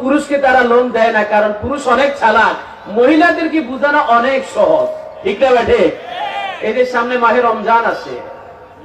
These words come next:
দেখবেন আপনাদের ঘরের অনেক মা বোন আপনাদেরকে বলবে, "তুমি ঈদের সময় কাপড় কিচ্ছু ছিল না।" আমি চিনি, আমি ফেনী শহরে চলে যাব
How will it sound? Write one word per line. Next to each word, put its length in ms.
দেখবেন 380
আপনাদের 460
ঘরের 300
অনেক 300
মা 260
বোন 180
আপনাদেরকে 520
বলবে, 300
"তুমি 440
ঈদের 280
সময় 320
কাপড় 260
কিচ্ছু 300
ছিল 260
না।" 400
আমি 320
চিনি, 460
আমি 280
ফেনী 220
শহরে 400
চলে 180
যাব 240